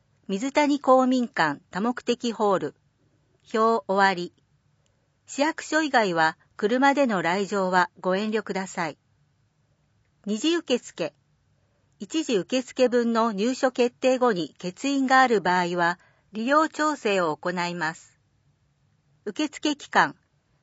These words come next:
二月十三日木曜から十九日水曜、午後一時から五時十五分、土曜、日曜を除く。一、保育課で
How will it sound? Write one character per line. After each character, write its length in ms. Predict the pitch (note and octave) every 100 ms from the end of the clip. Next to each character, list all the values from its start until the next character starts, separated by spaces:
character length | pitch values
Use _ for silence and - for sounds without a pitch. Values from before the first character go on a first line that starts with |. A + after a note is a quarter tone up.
| _
二 120 | G#3+ A3+
月 300 | D#4 - C4
十 240 | D4 D4+
三 260 | - C#4+ B3
日 280 | F#3+ -
木 280 | E3 E3 B3+
曜 200 | B3+ B3+
か 140 | - E3+
ら 180 | D#3+ - _ _ -
十 220 | C4+ C#4
九 140 | - A#3
日 280 | G#3 -
水 340 | - - G#3+ G#3
曜、 300 | G3+ D#3+ - _ _ _ _ _
午 140 | -
後 180 | B3+ A#3
一 240 | F3 C#4 C4
時 120 | C4
か 140 | F3
ら 220 | E3 E3 _ -
五 140 | A#3+
時 160 | G3 D3
十 240 | G3 G#3+
五 120 | A3
分、 300 | F3 E3 C3+ - _ _ _ _ _
土 120 | - G#3+
曜、 280 | C#4+ A#3+ -
日 320 | F3+ - B3
曜 220 | C4 A3+
を 100 | D#3+
除 300 | D3 D#3+ D#3
く。 220 | E3 D3+ _ _ _ _ _ _ _ _ _ -
一、 380 | F#3+ - B3 - _ _ _ _ -
保 160 | C#4+
育 200 | D#4 -
課 200 | - C4+
で 200 | B3+ B3+